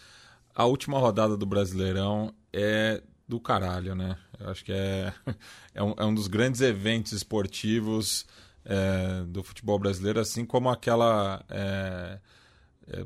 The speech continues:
última rodada do, dos estaduais, né, pipocando aí campeão pelo Brasil inteiro, e daí a gente acompanha, é, clube que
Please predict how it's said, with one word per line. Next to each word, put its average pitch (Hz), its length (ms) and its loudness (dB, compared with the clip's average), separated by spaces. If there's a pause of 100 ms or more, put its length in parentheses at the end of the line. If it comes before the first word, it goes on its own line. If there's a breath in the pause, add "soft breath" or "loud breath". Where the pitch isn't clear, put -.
última 110 400 -2
rodada 101 460 0
do, 98 260 0
dos 92 220 -6
estaduais, 98 840 -2
né, 104 240 -2
pipocando 98 800 -4
aí 95 160 -2
campeão 98 600 -4
pelo 95 180 -6
Brasil 95 340 -4
inteiro, 113 520 0
e - 20 0
daí 101 240 -2
a 104 60 0
gente 101 240 -4
acompanha, 95 720 -4 (440 soft breath)
é, 95 480 -2
clube 107 360 -2
que 95 340 -6